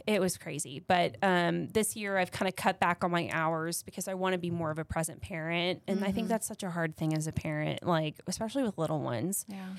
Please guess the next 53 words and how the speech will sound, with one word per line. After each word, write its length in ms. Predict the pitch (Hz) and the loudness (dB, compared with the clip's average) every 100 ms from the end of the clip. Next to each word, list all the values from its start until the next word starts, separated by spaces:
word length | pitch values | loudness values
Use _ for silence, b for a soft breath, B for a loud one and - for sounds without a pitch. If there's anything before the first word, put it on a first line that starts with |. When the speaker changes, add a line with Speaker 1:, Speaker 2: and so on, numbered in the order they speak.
| B | B
Speaker 1:
You, 400 | 214 226 226 220 - _ _ | 4 6 6 2 -4 _ _
<laughs> 240 | _ _ | _ _
I, 520 | - - - - 262 | 0 0 -6 4 6
I'm 160 | 254 214 | 8 6
constantly 420 | - 180 175 175 | 4 2 2 -4
feeling 420 | 175 175 175 160 - | -2 0 0 -2 -2
mom 240 | 185 160 170 | 4 4 6
guilt, 360 | 202 226 285 - b b b b _ 190 | 6 6 4 0 b b b b _ 4
but 200 | 214 - | 4 6
I, 280 | 196 185 - - _ | 0 0 -6 -18 _
I'm 100 | 208 | 0
trying 300 | 196 247 277 | 4 2 4
to 80 | 277 | 4
remind 320 | 196 185 175 | 4 4 4
myself 440 | 175 - 175 175 - | 2 0 -4 -4 4
that 340 | 180 170 180 - | 4 4 0 -2
I'm 240 | - 185 180 | 2 2 2
supposed 320 | - 214 - | 0 -4 -4
to 60 | |
do 160 | 196 196 | -2 2
what 100 | 202 | 2
I'm 80 | 202 | 2
supposed 280 | - 202 - | 0 -2 0
to 60 | |
do, 400 | 220 220 226 226 - | 0 2 4 2 2
and 80 | 202 | 2
I'm 60 | |
supposed 220 | 190 208 190 | 2 0 -4
to 80 | |
be 160 | 170 175 | 0 0
the 80 | 175 | 2
mom 320 | 170 160 180 | 4 4 4
that 120 | 180 | 2
my 140 | 156 165 | 0 -4
kid, 320 | - 185 175 | 0 0 2
like, 180 | 190 180 | 2 4
my 140 | 202 202 | 2 2
kids 280 | 285 277 | 2 0
are 140 | 202 175 | 0 2
with 260 | 165 160 196 | 2 0 2
me, 360 | 208 220 226 | 2 2 0
and 140 | - 190 | 0 4
they 140 | 180 - | 2 4
are, 520 | 165 170 170 185 190 - _ | 4 6 6 4 0 -8 _
like, 160 | 180 170 | -2 0
they 80 | 185 | 0
were 100 | 175 | 2
gifted 480 | 175 220 - 170 - | 0 -2 0 0 0
to 100 | 170 | -2
me 140 | 160 | 0
in 180 | 160 160 | 2 2
my 200 | - 160 | 2 0
perspective. 760 | 160 - 160 156 151 165 170 196 | 2 -2 0 -4 -2 0 0 -2